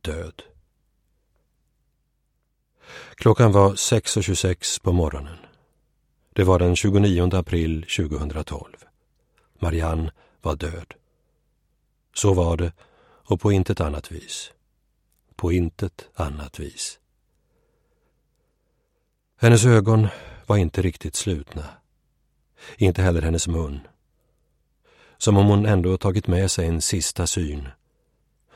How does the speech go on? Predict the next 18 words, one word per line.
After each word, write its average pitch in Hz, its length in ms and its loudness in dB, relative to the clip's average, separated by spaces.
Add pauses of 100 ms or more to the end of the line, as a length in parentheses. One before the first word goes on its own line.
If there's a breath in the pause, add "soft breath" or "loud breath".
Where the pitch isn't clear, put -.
(160 loud breath)
Som 104 180 4
om 98 100 6
hon 98 200 4
tänkt 95 340 -2
säga 95 320 0
honom 92 220 2
något 78 300 -4
i 85 60 -4
den 85 200 -4
allra 90 340 0
sista - 380 -6
sekunden. 80 600 -4 (1300)
Kanske 90 260 0
hade 101 100 0
hon 90 60 -2
faktiskt 82 360 -8
gjort 92 240 -6
det. 76 140 -12